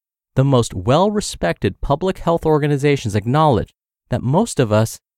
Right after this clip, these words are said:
do not exercise enough. So instead of spending time concerning ourselves with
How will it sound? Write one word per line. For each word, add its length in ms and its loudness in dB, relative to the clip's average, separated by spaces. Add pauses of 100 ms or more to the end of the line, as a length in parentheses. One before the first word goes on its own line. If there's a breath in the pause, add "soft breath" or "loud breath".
(180)
do 140 0
not 340 0
exercise 680 -2
enough. 440 -2 (680)
So 200 0
instead 320 -2
of 100 -6
spending 440 0
time 320 0
concerning 480 -2
ourselves 400 0
with 240 0